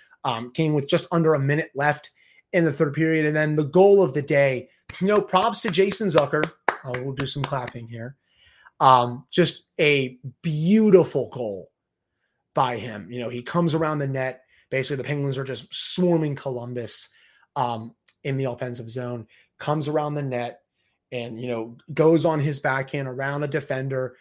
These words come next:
goes to the front of the net and is able to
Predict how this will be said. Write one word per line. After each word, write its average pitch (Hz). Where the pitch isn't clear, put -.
goes 151
to 165
the 143
front 143
of 135
the 135
net 127
and 147
is 139
able 139
to 127